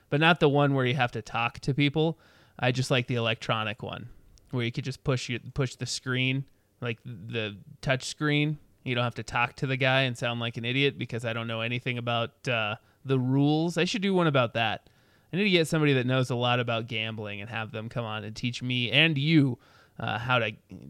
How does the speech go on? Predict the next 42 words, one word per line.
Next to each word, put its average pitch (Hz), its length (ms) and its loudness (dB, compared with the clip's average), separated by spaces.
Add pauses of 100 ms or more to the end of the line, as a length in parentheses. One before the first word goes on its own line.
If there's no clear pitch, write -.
do 120 160 -4
some 120 240 -8
gambling. 107 460 -8
I 127 80 0
don't 143 140 2
know 131 120 0
anything 127 260 -4
about 113 220 -8
craps. 170 600 2 (400)
Uh, 113 380 2 (400)
that's 196 140 -2
why 254 80 6
I 233 40 8
stick 254 220 0
to 233 100 0
the 202 60 -4
slots. 185 540 0
That's 135 180 -6
why 165 60 2
I 165 40 2
stick 160 240 -2
to 165 100 -2
the 156 120 4
electronic, 147 840 0 (160)
uh, 127 300 4 (140)
<laughs> 165 120 8 (540)
gambling 143 640 4
machines. 135 680 0 (340)
Um, 127 220 0
I 135 140 4
am 143 160 4
a 139 40 4
huge 139 320 2
fan 131 240 0
of 117 100 -4
slots 113 520 -4
and 117 260 -4
the, 113 300 -4
like 123 180 0
I 117 80 -2
said, 104 320 -8
the, 117 160 -8